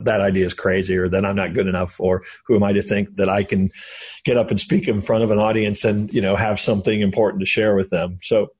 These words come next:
we really have to, I use this, the word self-reliance a lot, but the first journey is really self-trust. And that's a great,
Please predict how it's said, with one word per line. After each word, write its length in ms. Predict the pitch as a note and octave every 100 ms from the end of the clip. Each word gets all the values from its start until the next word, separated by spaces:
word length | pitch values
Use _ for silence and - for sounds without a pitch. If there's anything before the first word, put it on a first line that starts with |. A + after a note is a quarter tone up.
| _ _ _ _ _
we 120 | F3
really 260 | D#3+ F#3+ E3+
have 240 | B2+ A#2
to, 200 | - G#2+ - - - - _
I 60 | G#2
use 240 | A#2 B2+
this, 180 | A2+ -
the 120 | B2
word 220 | A2+ A2
self-reliance 760 | - B2+ A2+ G2+ A#2 D3+ G#2+ -
a 60 |
lot, 280 | F#2+ A2+ F2+
but 120 | F#2+
the 80 | G2+
first 340 | - A2 G2 F#2+
journey 460 | G#2 A2 G#2+ F#2+
is 280 | F#2 F#2+ F#2
really 200 | G2+ F2+
self-trust. 760 | - F2+ - - G2 - - _ - _ - G2+
And 120 | F#2+
that's 260 | G#2+ -
a 80 | G2+
great, 420 | F#2+ G#2+ A2 A#2